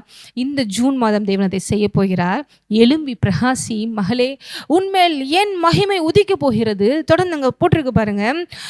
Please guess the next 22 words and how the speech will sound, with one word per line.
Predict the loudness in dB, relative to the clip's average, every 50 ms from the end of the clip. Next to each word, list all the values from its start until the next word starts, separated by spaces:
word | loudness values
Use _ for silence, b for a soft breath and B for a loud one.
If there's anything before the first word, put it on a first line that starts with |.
| B B
இந்த | 0 2
உலகத்துல | 2 4 4 2 2 0 0 0 2
இருள் | 2 4 4 6 6 6 6 4 4
பூமியையும் | 4 2 2 2 2 0 0 0 0 -2 -4
காரில் | -4 -2 -2 0 0 0 0
ஜனங்களை | 0 0 0 0 0 0 0 0 0
மூடும், | 0 0 0 0 0 -2 -4 -6 B B B B 0
ஆனாலும் | 2 4 4 4 4 2 0 0 0 0 -2 -2 -4 -4 -6 -6 -6 -4
கர்த்தர் | -2 -2 -2 -2 -4 _ 0 2 4 4 2
உன்மேல் | 2 0 0 0 0 2 2 2 0
உதிப்பார். | 0 0 -2 -4 -4 _ 0 2 2 2 0 -2 -4 -2 0
ஹல்லேலூயா. | 2 2 2 2 2 0 0 0 0 -2 -2 -4 B B B B -4
இப்படி | -2 -2 -2 -2 _ _ _ 4 4 6 6 4 2 0
அவருடைய | -2 -4 -4 -2 0 0 0 0 2 2 2 2 2 2
ஒளி | 2 2 2 2 2
உங்கள் | 2 0 -2 0 0 0 0 0
மேல் | 0 0 0 0 0 -2
உதித்து | -2 -2 0 -2 -2 -2 _ 0 2 4 4 4 4 4 2 0 -2 -6 _ _ _ _ _ _ _ _ _
அவர் | 0 0 0 0 0 0 0 2 2 2
உங்கள் | 2 0 2 0 0 0
மூலம் | 0 0 0 0 0 0 0 -2
மகிமைப்பட்டு | -2 -2 -2 -2 -2 -2 -4 -2 -2 -2 -2 -2 -4 -4 -2 0 0 0